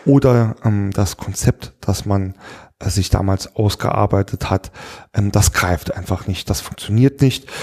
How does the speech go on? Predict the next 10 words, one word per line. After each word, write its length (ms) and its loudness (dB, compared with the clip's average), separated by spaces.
Ähm, 220 2
die 100 -4
Situation 560 0
in 80 -4
den 140 -2
Unternehmen 460 0
ist 260 -8
dann 160 -4
ganz 260 -10
oft, 460 -2